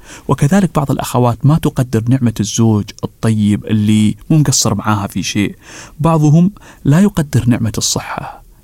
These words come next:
علينا أن نقدر نعم الله عز وجل،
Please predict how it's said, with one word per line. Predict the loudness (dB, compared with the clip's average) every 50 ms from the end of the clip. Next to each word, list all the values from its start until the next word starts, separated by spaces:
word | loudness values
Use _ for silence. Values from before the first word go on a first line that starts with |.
| -10
علينا | -8 -4 -2 -2 -2 -2 -2 -4
أن | -4 -2
نقدر | -4 -2 -2 -2 -2 -2 -4 -6 -6 -8 -10 -16 -20 -20 _ _ -2 0
نعم | 0 2 2 0 -2
الله | -2 -2 -4 -4 -4 -4
عز | -4 -4 -2 -2
وجل، | -2 -4 -4 -4 -6 -6 -8 -10 -14